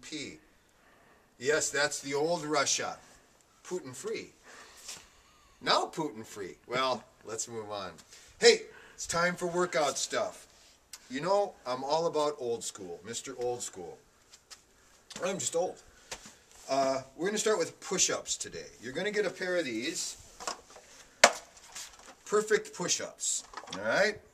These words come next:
Now, it's about forty degrees out on the ranch today. It's a good day to work outside, get the blood going. We just got our workout done.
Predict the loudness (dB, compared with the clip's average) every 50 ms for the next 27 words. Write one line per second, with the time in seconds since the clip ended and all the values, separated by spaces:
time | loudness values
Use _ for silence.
0 | _ -20 -20 -20 -20 -20 -12 -2 2 4 4 4 2 2 2 6 6 6 6 4
1 | -2 0 6 6 6 6 4 -2 -2 -4 -2 -2 -2 -2 2 6 6 6 6 6
2 | 2 0 -2 -2 -2 -2 -2 0 -2 -2 -2 -2 -4 -4 -6 -6 -6 -8 -12 -20
3 | -20 _ _ -20 -16 -12 -10 -4 -4 -2 -2 0 0 0 0 0 0 -2 0 2
4 | 2 2 2 2 0 -2 0 0 0 0 0 -2 -2 -8 -10 -10 -10 -2 -2 -2
5 | -2 -2 -2 -2 -2 -2 -2 -4 -6 -8 -6 -6 -6 -4 0 0 2 2 4 2
6 | 2 0 -2 -6 -4 -4 -4 -4 -4 -6 -8 -6 -6 -8